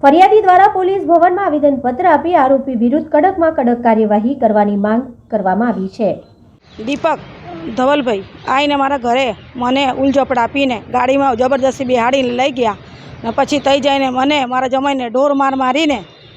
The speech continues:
Speaker 2: પછી કહેવા લાગ્યા, "પૈસા લાય." પૈસા પાંચ લાખની ઓફર કરી. પછી પાંચ લાખના અમે કીધું કે, "એક કામ કર, ચાર લાખ ધવલભાઈને આપી દે." તો ધવલભાઈને અમે,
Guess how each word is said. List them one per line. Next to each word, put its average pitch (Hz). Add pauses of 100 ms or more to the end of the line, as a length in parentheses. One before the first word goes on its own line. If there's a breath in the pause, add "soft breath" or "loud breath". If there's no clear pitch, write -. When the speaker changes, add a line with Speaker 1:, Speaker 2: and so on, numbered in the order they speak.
(100)
Speaker 2:
પછી 277
કહેવા 277
લાગ્યા, 233
"પૈસા 262
લાય." 196 (1080)
પૈસા 262
પાંચ 277
લાખની 277
ઓફર 254
કરી. 196
પછી 247
પાંચ 262
લાખના 269
અમે 269
કીધું 240
કે, 277
"એક 269
કામ 277
કર, 277
ચાર 269
લાખ 269
ધવલભાઈને 254
આપી 226
દે." 196 (360 loud breath)
તો 269
ધવલભાઈને 262
અમે, 277